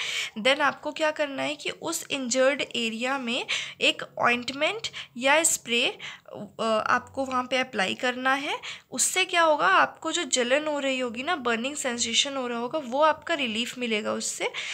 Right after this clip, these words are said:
वो आपका नहीं होगा। And जो सबसे,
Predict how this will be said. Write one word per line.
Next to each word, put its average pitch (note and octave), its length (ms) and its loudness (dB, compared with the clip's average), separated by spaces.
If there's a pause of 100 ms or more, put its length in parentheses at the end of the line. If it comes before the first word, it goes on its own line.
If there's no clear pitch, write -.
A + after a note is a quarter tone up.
(200)
वो C4+ 140 -2
आपका D#4+ 340 4
नहीं A#3+ 260 -4
होगा। G3+ 340 -4 (480)
And C#4+ 80 0
जो C#4+ 140 -6
सबसे, D#4+ 500 -2